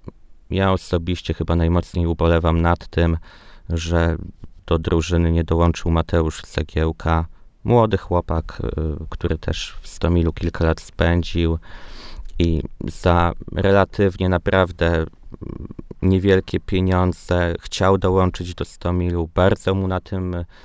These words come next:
zależało. Czułem to wewnętrznie, że mu zależy i dużo serca odda tej drużynie,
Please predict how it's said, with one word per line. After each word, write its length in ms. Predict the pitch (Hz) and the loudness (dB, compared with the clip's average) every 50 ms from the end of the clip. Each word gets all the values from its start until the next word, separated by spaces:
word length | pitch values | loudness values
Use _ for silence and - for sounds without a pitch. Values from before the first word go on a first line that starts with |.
| - - - - - | -20 -20 -20 -20 -16
zależało. 840 | - - 92 90 90 90 90 85 85 87 92 85 87 85 85 82 82 - | -8 -2 2 2 4 4 4 2 0 0 2 4 4 4 2 0 -2 -4
Czułem 400 | - - - 107 107 104 101 107 | -6 -2 0 4 4 4 4 2
to 140 | - 123 110 | 2 0 2
wewnętrznie, 640 | 113 110 107 110 110 117 117 113 - - - 120 | 2 2 2 2 0 -2 -2 -2 -4 -4 -4 -4
że 140 | 117 - 110 | -2 0 0
mu 120 | 110 110 107 | 0 0 -2
zależy 600 | - - 110 110 113 113 113 107 107 110 113 113 | 0 0 0 2 2 2 0 0 0 0 0 0
i 60 | 110 | 0
dużo 300 | 110 117 113 107 113 110 | 0 0 0 2 0 0
serca 540 | - - - 110 110 - - - - 113 110 | 0 0 2 2 2 2 0 0 2 4 4
odda 260 | 110 - - - 110 | 4 2 0 -2 -2
tej 240 | - - 104 104 98 | 0 0 0 0 0
drużynie, 800 | - 98 98 98 92 92 101 101 98 98 98 98 95 92 95 | 0 0 0 0 0 0 0 2 2 2 2 2 0 0 -2